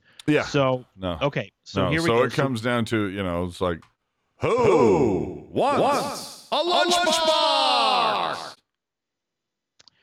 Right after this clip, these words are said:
Speaker 2: So the Sharks' save percentage for, or I'm sorry, their goalies'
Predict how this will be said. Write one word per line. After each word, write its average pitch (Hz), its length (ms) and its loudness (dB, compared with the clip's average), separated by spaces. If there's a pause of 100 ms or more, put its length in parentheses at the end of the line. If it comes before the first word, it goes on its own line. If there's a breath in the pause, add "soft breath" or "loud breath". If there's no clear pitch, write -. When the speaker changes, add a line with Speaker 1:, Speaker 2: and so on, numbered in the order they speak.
(180 soft breath)
Speaker 2:
So 135 480 0 (220)
the 131 540 0
Sharks' - 640 -6 (180)
save 139 480 -4
percentage 127 680 -6 (120)
for, 117 540 -2 (460)
or 123 60 -2
I'm 127 100 -4
sorry, 110 200 -6
their 117 120 -8
goalies' 151 480 -2